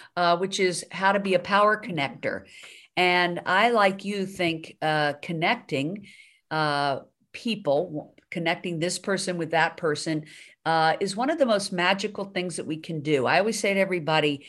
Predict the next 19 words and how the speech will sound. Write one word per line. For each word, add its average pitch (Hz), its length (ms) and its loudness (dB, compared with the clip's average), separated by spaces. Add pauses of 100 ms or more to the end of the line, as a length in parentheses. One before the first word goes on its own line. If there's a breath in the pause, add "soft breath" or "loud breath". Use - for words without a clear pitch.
(220 loud breath)
it's 160 260 0
free 214 680 2 (320 soft breath)
and 175 400 4 (240)
it's 196 240 0
so 226 460 6
rewarding. 196 880 6 (220 loud breath)
And 185 460 4
there's 190 280 -2
no 196 160 8
better 208 240 6
feeling, 196 640 0
right, 165 400 0
than 185 100 0
when 175 140 -4
you 196 120 -4
connect 180 400 -2
the 165 100 -4
right 156 240 0
person 156 500 -4